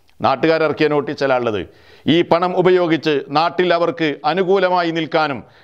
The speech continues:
നാട്ടുകാരെ തമ്മിലടിപ്പിച്ച് ഭിന്നിക്കാൻ, ഭിന്നിപ്പിക്കാനും നിങ്ങളുടെ നേർച്ചപ്പണം വാരിക്കോരി കൊടുക്കുന്നു. പ്രിയപ്പെട്ട വിശ്വാസികളെ, ഒരു നിമിഷം ചിന്തിക്കൂ. നിങ്ങൾ നേർച്ചയാക്കുന്ന പണം നിങ്ങളുടെ കുടുംബത്തിനോ അയൽവാസികളായ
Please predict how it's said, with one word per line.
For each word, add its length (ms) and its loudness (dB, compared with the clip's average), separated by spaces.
നാട്ടുകാരെ 520 0
തമ്മിലടിപ്പിച്ച് 680 -2
ഭിന്നിക്കാൻ, 440 0
ഭിന്നിപ്പിക്കാനും 640 -2
നിങ്ങളുടെ 400 2
നേർച്ചപ്പണം 600 -2
വാരിക്കോരി 560 -2
കൊടുക്കുന്നു. 420 -4
പ്രിയപ്പെട്ട 380 0
വിശ്വാസികളെ, 640 0
ഒരു 220 2
നിമിഷം 320 -4
ചിന്തിക്കൂ. 420 -2
നിങ്ങൾ 260 2
നേർച്ചയാക്കുന്ന 800 0
പണം 320 -2
നിങ്ങളുടെ 380 0
കുടുംബത്തിനോ 640 -2
അയൽവാസികളായ 760 0